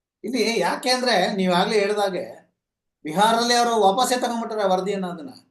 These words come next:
ಬಿಡುಗಡೆ ಮಾಡಿದ್ರು, ಅದನ್ನ ವಾಪಸ್ ತಗೊಂಡ್ಬಿಟ್ಟಿದ್ದಾರೆ. ಅಂದ್ರೆ ಅವರನ್ನ ನಿತೀಶ್ ಕುಮಾರ್ ಏನ್ ತಂತ್ರಗಾರಿಕೆ ಮಾಡಿದ್ರು, ಆ ತಂತ್ರಗಾರಿಕೆ ಅವರನ್ನೇ ಕಟ್ಟಾಕಿ ಅವರನ್ನೇ ಮುಗಿಸ್ಬಿಟ್ರು. ಅದು ಅವ್ರ ಶಕ್ತಿ ಅಲ್ವಾ?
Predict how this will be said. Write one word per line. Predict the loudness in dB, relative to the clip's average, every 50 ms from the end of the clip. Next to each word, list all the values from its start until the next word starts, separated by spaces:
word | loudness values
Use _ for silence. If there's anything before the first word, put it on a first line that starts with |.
| _ -4
ಬಿಡುಗಡೆ | -2 0 0 0 0
ಮಾಡಿದ್ರು, | 0 0 0 2 0 2 0 0
ಅದನ್ನ | 0 0 0 0 -2
ವಾಪಸ್ | -2 -2 -2 -2 -4 -4 -4
ತಗೊಂಡ್ಬಿಟ್ಟಿದ್ದಾರೆ. | -4 -4 -2 -2 -2 0 0 0 -2 -4 -6
ಅಂದ್ರೆ | -6 -4 -2 0 0 2 2 0 -2 -4 -8 -16 _ _ _ _ _ _ -2
ಅವರನ್ನ | 0 2 2 2 0 -2 -2 -2 -4 -4 -4 -6 -8 -10 -8 -6
ನಿತೀಶ್ | -4 -4 -2 -2 -4 -4 -4
ಕುಮಾರ್ | -2 -2 0 2 4
ಏನ್ | 4 2 2 0 -2
ತಂತ್ರಗಾರಿಕೆ | -2 -2 -2 -2 0 0 0 0 0 -2 -6
ಮಾಡಿದ್ರು, | -6 -4 -4 -2 0
ಆ | 2 2 2 2 2
ತಂತ್ರಗಾರಿಕೆ | -2 -4 -4 -6 -8 -6 -6 -6 -6 -2 2
ಅವರನ್ನೇ | 2 4 4 2 2 0 -2 -2
ಕಟ್ಟಾಕಿ | -4 -4 -4 -4 -4 -2 0 0
ಅವರನ್ನೇ | 2 2 2 2 0 -2 -2
ಮುಗಿಸ್ಬಿಟ್ರು. | -4 -4 -4 -6 -6 -6 -6 -8 -8 -8 -10 -10 -12 _ _ _ _ _ _ _ _ _ _ _ _ _ _ _ _ _ _ _ -2
ಅದು | 2 4 4
ಅವ್ರ | 4 4 2
ಶಕ್ತಿ | -2 -4 -6 -4 -2 0
ಅಲ್ವಾ? | 0 2 2 2 2 0 0 -4 -8 -16 _